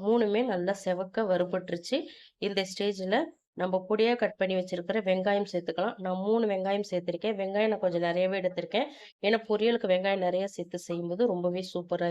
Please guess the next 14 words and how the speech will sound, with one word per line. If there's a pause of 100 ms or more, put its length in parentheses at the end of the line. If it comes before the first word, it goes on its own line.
இருக்கும். (760)
ரெண்டு
பச்சை
மிளகாய்
சேர்த்துக்கோங்க, (140)
பொடியா (100)
கட்
பண்ணி. (1080)
இது
கூட (220)
ஒரு
கொத்து
அளவுக்கு (100)
கருவேப்பிலை